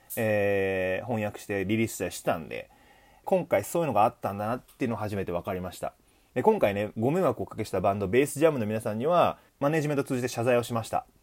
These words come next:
で、僕の無知もあり、大変申し訳ありませんでしたってことも、あの、伝えました。で、動画を楽しみにしてくれてた方とか、もしくは一度見て気に入ってくれた方もいたと思うんですけども、すいません。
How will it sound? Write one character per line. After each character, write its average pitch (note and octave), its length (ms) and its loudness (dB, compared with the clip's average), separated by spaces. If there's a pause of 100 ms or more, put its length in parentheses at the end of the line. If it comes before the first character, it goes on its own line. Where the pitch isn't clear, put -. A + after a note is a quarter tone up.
(520)
で、 C#3+ 100 2
僕 C#3+ 220 2
の D#3 80 2
無 E3+ 160 4
知 D3+ 100 -2
も G#2+ 160 0
あ F#2 60 2
り、 F2+ 40 -4
大 G#2 160 -2
変 G#2 160 -6
申 G2+ 120 -4
し - 60 -4
訳 G2+ 200 -2
あ F#2+ 60 0
り G2 80 -4
ま G2+ 100 -4
せ A#2 120 -6
ん G#2 40 -4
で F2+ 80 -4
し - 100 -12
た C#3 100 0
っ C3+ 60 2
て B2 120 -4
こ G2 100 -4
と A2 100 -8
も、 F2 260 -6
あ D#2+ 120 -6
の、 D2+ 220 -8 (120)
伝 F2 140 -2
え D#2+ 180 -4
ま G2 140 -6
し - 100 -14
た。 - 200 -6 (540)
で、 F3 280 8
動 F3+ 180 6
画 F3+ 80 12
を F3 60 10
楽 E3 180 -2
し F3 120 -6
み D3+ 100 0
に A#2 40 0
し - 60 -12
て A2+ 80 -2
く A2 60 -2
れ G#2 80 0
て F#2+ 80 -8
た F#2+ 100 0
方 F2+ 240 -2
と F2 140 -8
か、 - 260 -8 (160)
も A#2 100 -6
し - 120 -10
く G#2+ 100 -4
は F#2 100 0
一 F#2 200 -8
度 G#2+ 400 2
見 B2 140 -4
て F#2 320 -2 (120)
気 - 80 -6
に A#2 60 -2
入 C3 80 0
っ - 40 -4
て C3 140 -4
く B2+ 60 -2
れ B2 80 0
た B2+ 80 -2
方 C3 180 -4
も G2+ 100 -4
い G#2+ 60 -6
た D3+ 80 -2
と C#3 100 -2
思 A2+ 120 0
う - 20 -4
ん - 20 -4
で G2 60 -6
す - 60 -14
け A2 80 -4
ど G2 40 -4
も、 G2 80 -6
す G#2+ 80 -4
い B2+ 40 2
ま C3+ 80 0
せ B2+ 100 2
ん。 - 80 -4